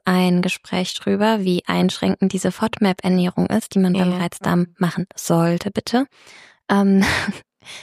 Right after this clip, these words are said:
Speaker 1: dabei ist die gar nicht so einschränkend, wenn man die richtig durchspricht.
Speaker 2: Ja.
Speaker 1: Ich mein, ich lebe da, ich lebe danach
Speaker 2: Ja.
Speaker 1: seit sechs Jahren.
Speaker 2: Ja.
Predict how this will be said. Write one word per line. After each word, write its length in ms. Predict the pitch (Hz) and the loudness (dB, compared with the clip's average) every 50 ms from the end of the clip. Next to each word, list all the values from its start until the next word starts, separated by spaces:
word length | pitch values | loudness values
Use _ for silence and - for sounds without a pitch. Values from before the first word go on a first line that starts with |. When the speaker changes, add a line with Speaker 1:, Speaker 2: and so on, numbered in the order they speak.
| - _ - | -16 _ -2
Speaker 1:
dabei 200 | - 202 208 - | -2 0 0 0
ist 160 | 226 - - | -2 -2 -4
die 40 | 220 | -4
gar 160 | - 196 196 | -2 0 2
nicht 140 | 208 208 - | 2 0 0
so 80 | - - | -2 0
einschränkend, 520 | 208 196 - - - - 185 - 190 - | 0 0 -2 -2 -2 -2 -2 -2 0 0
wenn 100 | 190 185 | 2 2
man 100 | 185 185 | 4 4
die 100 | 185 190 | 2 2
richtig 360 | - 185 180 - - 196 - - | 0 0 -2 -2 -4 -8 -6 -2
durchspricht. 600 | 196 185 180 - - - - 190 185 - - - - - | -2 -2 -2 -4 -8 -6 -8 -8 -8 -8 -14 -14 -4 0
Speaker 2:
Ja. 200 | 202 196 190 - _ _ _ _ _ _ - | 2 2 2 0 _ _ _ _ _ _ -8
Speaker 1:
Ich 140 | 202 - - | -6 -2 0
mein, 220 | 202 190 190 - - - | 2 2 2 0 -2 -4
ich 180 | - - - - | -6 -6 -2 2
lebe 320 | 190 196 202 - 170 160 | 2 2 2 2 0 0
da, 140 | 160 151 156 - _ - | 2 0 0 -2 _ -12
ich 160 | - - - | -10 -6 -2
lebe 200 | 202 196 196 - | 0 0 0 0
danach 420 | - 170 165 170 175 175 202 226 - | 0 0 0 2 2 2 0 0 -2
Speaker 2:
Ja. 40 | |
Speaker 1:
seit 540 | - - 185 180 190 214 226 - - - _ _ - | -2 -2 0 0 2 0 -2 -4 -6 -16 _ _ -6
sechs 240 | - 185 185 - - | -4 -4 -4 -2 -2
Jahren. 340 | 190 180 185 190 202 233 294 _ _ _ - | 0 0 2 2 2 0 0 _ _ _ -4
Speaker 2:
Ja. 160 | 208 208 | -2 -2